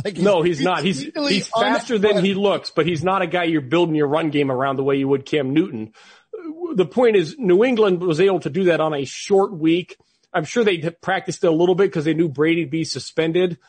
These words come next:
Speaker 2: but you know, it's, it's, it's, it's not impossible for them maybe to install this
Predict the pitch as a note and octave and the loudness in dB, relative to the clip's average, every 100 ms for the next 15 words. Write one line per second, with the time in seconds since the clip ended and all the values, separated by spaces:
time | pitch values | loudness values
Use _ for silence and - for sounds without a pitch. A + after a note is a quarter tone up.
0 | _ _ E3+ D#3+ D3+ _ _ _ _ _ | _ _ 0 0 -2 _ _ _ _ _
1 | _ _ _ _ _ _ _ _ _ G#3+ | _ _ _ _ _ _ _ _ _ 0
2 | F#3+ F3+ G3+ D4+ A3 D#4 G3+ - D4+ E4+ | 2 0 -2 -2 -6 -2 -2 -4 -16 -18
3 | E4+ D#4 A#3 - A#3 A3+ F#3 F#3+ G3 F3 | -20 -2 -2 0 -2 0 -2 -2 -2 -2
4 | E3+ F3 D#3+ D#3+ D#3 E3+ E3 D#3 E3 D#3 | -2 0 0 0 0 0 -2 -4 -4 -6
5 | C3 - D#3+ E3 D3 C#3+ - | -6 -4 0 2 0 -2 -4